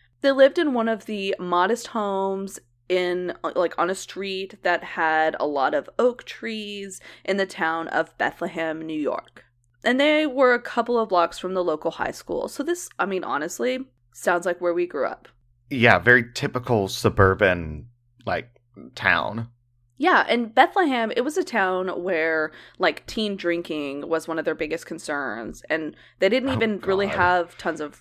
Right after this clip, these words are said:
Speaker 1: robberies. So it's just, like, a very safe space, but
Speaker 2: Mm-hmm.
Speaker 1: that's about to change.
Speaker 2: Ooh.
Speaker 1: I mean, obviously, this is a murder story.
Speaker 2: I mean, yeah.
Speaker 1: <laughs>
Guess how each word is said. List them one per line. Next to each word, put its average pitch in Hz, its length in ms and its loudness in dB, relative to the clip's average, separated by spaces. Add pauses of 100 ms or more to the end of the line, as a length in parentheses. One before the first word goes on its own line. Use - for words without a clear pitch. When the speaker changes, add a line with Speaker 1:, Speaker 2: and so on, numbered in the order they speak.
Speaker 1:
robberies. 202 880 0 (600)
So - 140 -2
it's 240 120 -2
just, 381 220 -4
like, 427 160 0
a 370 80 0
very 196 500 0
safe - 560 -4
space, - 680 -2
but 160 260 -2 (120)
Speaker 2:
Mm-hmm. 127 220 -6
Speaker 1:
that's 156 220 -2
about - 180 -6
to - 80 -18
change. - 380 -12 (560)
Speaker 2:
Ooh. 98 280 -6 (600)
Speaker 1:
I 226 60 2
mean, 226 200 -2
obviously, 202 540 -2
this 170 200 -8
is 185 120 -12
a 180 40 -10
murder 151 340 -4
story. - 560 -4 (200)
Speaker 2:
I 160 140 4
mean, 117 240 4
yeah. 87 340 -2
Speaker 1:
<laughs> 117 100 6